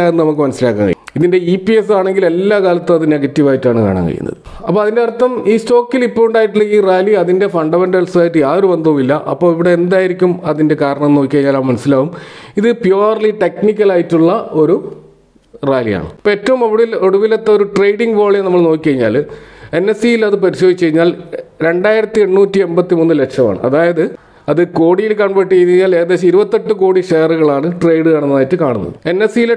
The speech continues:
trading വോളിയമാണ് ഇവിടെ കണങ്ങുന്നത്. അപ്പോൾ ഇപ്പോൾ upper സർക്യൂട്ടിൽ പോയി എന്ന് പറഞ്ഞു കഴിഞ്ഞാൽ അവിടെ യാ-, ആരും ഈ stock sell ചെയ്യാൻ ത-, തയ്യാറാകുന്നില്ല, വാങ്ങാൻ മാത്രമേ ആളുകളുള്ളൂ. അങ്ങനെയുള്ള ഒരു അവസ്ഥയിലാണല്ലോ upper സർക്യൂട്ടിൽ എത്തുന്നത്. അപ്പോൾ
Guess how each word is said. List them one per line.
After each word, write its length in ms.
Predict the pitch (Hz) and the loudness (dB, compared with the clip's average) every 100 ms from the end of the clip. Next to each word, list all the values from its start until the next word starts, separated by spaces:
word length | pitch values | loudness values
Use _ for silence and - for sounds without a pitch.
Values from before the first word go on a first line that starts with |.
| 226 | 0
trading 280 | 208 196 185 | -2 0 0
വോളിയമാണ് 360 | 175 165 151 147 | 2 2 0 0
ഇവിടെ 160 | 139 185 - | -2 -2 -2
കണങ്ങുന്നത്. 440 | 151 131 107 87 - - | -2 -2 -4 -4 -8 -8
അപ്പോൾ 120 | 147 185 | -2 0
ഇപ്പോൾ 120 | 185 175 | 0 -2
upper 160 | 190 190 | -2 -2
സർക്യൂട്ടിൽ 380 | 214 214 226 233 | -2 -2 -2 -2
പോയി 180 | 208 214 220 | 0 2 2
എന്ന് 100 | 220 | 0
പറഞ്ഞു 180 | 202 208 | 0 0
കഴിഞ്ഞാൽ 220 | 190 175 180 - - - - - - - - 143 | 0 0 -2 -6 -18 -20 -20 -20 -20 -20 -8 -4
അവിടെ 200 | 185 269 254 - 160 | -2 -2 -4 -2 0
യാ-, 320 | 165 190 208 - 156 147 147 160 | 0 -2 -4 -6 -2 0 0 0
ആരും 260 | 190 254 254 196 | -2 -2 -2 0
ഈ 40 | 214 | 0
stock 360 | 214 208 202 233 180 - | 0 -2 0 -2 -2 -2
sell 180 | 165 202 220 | 0 0 0
ചെയ്യാൻ 220 | 220 160 202 | 0 0 0
ത-, 220 | 190 165 185 | 0 0 0
തയ്യാറാകുന്നില്ല, 640 | 170 175 175 165 165 185 175 170 139 | 0 2 0 0 0 -2 -2 -4 -2
വാങ്ങാൻ 340 | 147 170 202 202 | -2 -2 -4 -2
മാത്രമേ 340 | 180 180 180 175 147 | -2 0 0 2 2
ആളുകളുള്ളൂ. 480 | 151 156 143 135 190 - 156 | 0 0 0 2 0 -2 -4
അങ്ങനെയുള്ള 400 | 160 196 202 190 | -2 0 2 2
ഒരു 80 | 180 | 2
അവസ്ഥയിലാണല്ലോ 560 | 160 - 180 170 160 170 135 | -2 -2 0 0 0 -2 -2
upper 160 | 175 151 | -2 -2
സർക്യൂട്ടിൽ 340 | 135 131 117 101 | 0 0 0 -2
എത്തുന്നത്. 220 | 87 80 - - - - - _ _ - | -4 -8 -16 -20 -20 -20 -20 _ _ -8
അപ്പോൾ 240 | 131 180 | -2 -2